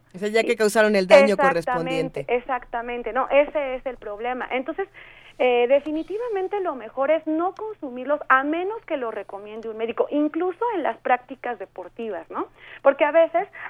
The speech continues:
Speaker 2: hay entrenadores y entrenadoras que hacen las recomendaciones que no tienen la preparación en materia de nutrición adecuada. No, no, no quiero decir que todos y todas, pero sí muchos de estos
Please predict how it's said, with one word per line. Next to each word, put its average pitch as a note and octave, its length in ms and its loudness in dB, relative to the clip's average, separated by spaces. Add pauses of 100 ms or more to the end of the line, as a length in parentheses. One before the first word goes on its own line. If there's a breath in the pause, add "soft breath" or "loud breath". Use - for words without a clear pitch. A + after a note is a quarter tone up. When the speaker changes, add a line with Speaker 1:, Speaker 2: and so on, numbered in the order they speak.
Speaker 2:
hay C#4+ 220 4
entrenadores C4+ 680 -4
y B3 40 -10
entrenadoras A3+ 580 -4
que A#3+ 100 0
hacen C4+ 320 0
las D#4 160 -2
recomendaciones G3+ 920 -12 (440 loud breath)
que C4+ 160 6
no D#4+ 180 2
tienen G4+ 320 -4
la D#4+ 140 0
preparación A3+ 680 -4
en B3 120 -8
materia A3+ 340 -4
de A#3 140 -6
nutrición G#3 580 -10
adecuada. G3+ 560 -2 (220)
No, C4 240 2
no, D4 320 4
no C#4 280 0
quiero D4+ 140 -6
decir D4 160 -8
que C4 140 2
todos B3+ 340 -2
y C4 60 -14
todas, B3+ 320 -4
pero F#3+ 320 -6
sí B3+ 100 -8
muchos B3 400 -8
de A3+ 80 -6
estos - 220 -10